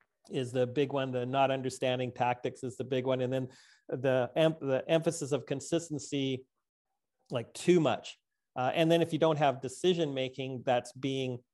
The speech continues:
nuanced and trained all the way up, uh, you know, you kinda get the all or nothing. You know, either they're, either they're slamming the ball harder for the lines or they're pushing it, uh, with a little balloon ball, uh, in the middle, and there doesn't seem to be much in between.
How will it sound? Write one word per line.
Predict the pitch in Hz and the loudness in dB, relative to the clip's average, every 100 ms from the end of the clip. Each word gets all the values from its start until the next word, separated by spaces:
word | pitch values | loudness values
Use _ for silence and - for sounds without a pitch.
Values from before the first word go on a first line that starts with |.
| - | -6
nuanced | 143 165 151 127 127 - - | 2 4 6 4 0 -8 -8
and | 135 127 | -6 -8
trained | - 147 143 139 131 | -8 -2 -2 2 6
all | 135 | 6
the | 123 | 6
way | 120 131 | 4 6
up, | 139 - - _ _ _ - | 6 4 -4 _ _ _ 0
uh, | 127 131 | 2 2
you | 143 | -2
know, | |
you | 123 127 | -4 -6
kinda | 139 131 | -4 -2
get | 127 | 0
the | 123 | 0
all | 127 131 | 4 4
or | 127 123 | 4 2
nothing. | 127 135 - 117 113 _ _ - | -2 -2 -2 -4 -6 _ _ -12
You | 127 | -6
know, | 123 | -2
either | 131 | 0
they're, | 127 131 156 | 0 0 0
either | 147 135 | 2 4
they're | 127 | 4
slamming | 117 - - - 156 156 151 139 | 2 -4 -8 0 4 4 4 0
the | 135 | 0
ball | 120 127 123 | 4 4 4
harder | - 139 139 123 123 _ _ _ - | 4 2 4 2 0 _ _ _ -4
for | 151 | -2
the | 123 | 0
lines | 120 143 123 117 123 - | 2 4 2 -2 -8 -2
or | 151 131 | 2 4
they're | 120 - _ _ - | 4 0 _ _ -4
pushing | - 156 - 131 | 2 2 2 2
it, | 123 - _ _ - 131 | 2 -2 _ _ -6 -4
uh, | |
with | 135 127 | 0 2
a | |
little | 131 135 | 2 2
balloon | 117 127 135 139 143 | 2 2 2 2 2
ball, | 120 113 117 - - - | 4 6 4 2 -12 -8
uh, | 120 123 | -4 -2
in | 143 135 | -4 -2
the | |
middle, | 123 147 139 | 0 2 4
and | 117 117 | 2 2
there | 120 | 2
doesn't | 127 127 | 2 0
seem | - 135 127 | -6 -6 -4
to | |
be | 117 | -4
much | 117 127 - 127 | -2 -4 -4 -8
in | 120 | -6
between. | 110 - 131 123 | -8 -6 -4 -4